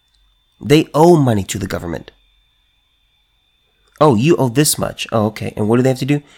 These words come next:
They have to find a way to say, "Okay, well, we gotta take money from here and send, send in this check." Most people don't have to worry about that. "Oh, I get a refund."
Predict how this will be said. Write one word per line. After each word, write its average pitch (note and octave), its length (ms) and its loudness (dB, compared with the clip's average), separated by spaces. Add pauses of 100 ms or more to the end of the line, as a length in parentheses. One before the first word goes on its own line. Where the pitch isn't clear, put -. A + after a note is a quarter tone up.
(220)
They A#2 60 -4
have G#2+ 60 -2
to - 80 -16
find C3 180 2
a C3+ 40 2
way C3 100 0
to B2 40 -2
say, A#2+ 140 -2
"Okay, A2+ 300 -2
well, G#2+ 200 -4
we G2+ 80 -2
gotta A2+ 160 -2
take A2 160 -8
money A#2 140 -2
from G#2+ 160 -10
here B2 340 -6 (320)
and G2 160 -8
send, - 380 -4
send A2+ 220 -2
in A#2 100 2
this A2+ 160 -2
check." - 400 -10 (2750)
Most G3 340 4
people D3+ 180 0
don't D#3 100 2
have E3 100 0
to G3 80 -2
worry B3+ 160 0
about E3+ 200 -6
that. A2+ 200 -8
"Oh, F#3 180 -2
I C3 100 -2
get E3 120 -2
a C3 60 -2
refund." B2+ 560 -6